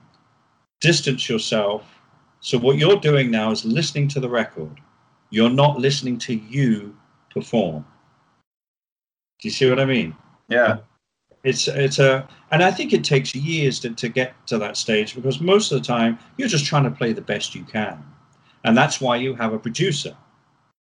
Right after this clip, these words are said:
Speaker 1: because the producer is there to say, "It's great, so that, but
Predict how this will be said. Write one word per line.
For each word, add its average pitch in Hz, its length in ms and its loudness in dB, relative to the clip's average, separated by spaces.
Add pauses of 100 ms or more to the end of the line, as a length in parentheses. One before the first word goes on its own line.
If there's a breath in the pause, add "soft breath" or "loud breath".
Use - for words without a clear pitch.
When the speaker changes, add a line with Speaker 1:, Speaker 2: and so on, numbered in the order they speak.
(160)
Speaker 1:
because - 180 -12
the - 60 -12
producer 147 520 2
is 117 120 2
there 117 280 4
to 113 100 0
say, 117 440 0 (680)
"It's - 160 -12
great, 143 420 2
so 160 160 -6
that, 143 240 -2
but 143 160 -2